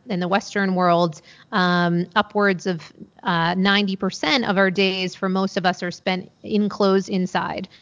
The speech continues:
Um, and I would wager that that number is even higher right around now. So um, with that, we are devoid of a lot of the external cues that we used to get. And, you know, we alluded to the difference of when you, when we were outside,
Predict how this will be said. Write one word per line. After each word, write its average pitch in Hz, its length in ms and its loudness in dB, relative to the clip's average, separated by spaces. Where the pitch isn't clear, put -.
Um, 190 300 2
and 190 80 0
I 180 120 0
would 175 180 -2
wager 208 460 2
that 180 340 0
that 190 140 0
number 185 300 -2
is 175 220 -8
even 190 180 -6
higher 190 800 0
right 175 180 2
around 170 300 -2
now. - 340 -8
So 202 640 4
um, 196 440 0
with 302 280 0
that, 196 420 2
we 214 380 -4
are 196 120 0
devoid 196 520 0
of 190 100 0
a 190 60 2
lot 180 280 2
of 170 140 -2
the 185 160 -2
external 185 500 -2
cues 185 420 -2
that 190 140 -2
we 190 80 0
used 180 380 0
to 185 160 -2
get. - 480 -4
And, 185 500 2
you 220 100 -2
know, 226 40 -2
we 180 240 -2
alluded 190 500 4
to 180 400 0
the 175 120 -2
difference 185 520 -2
of 170 140 0
when 185 140 0
you, 180 140 -2
when 185 180 -2
we 180 60 2
were 175 80 2
outside, 175 640 0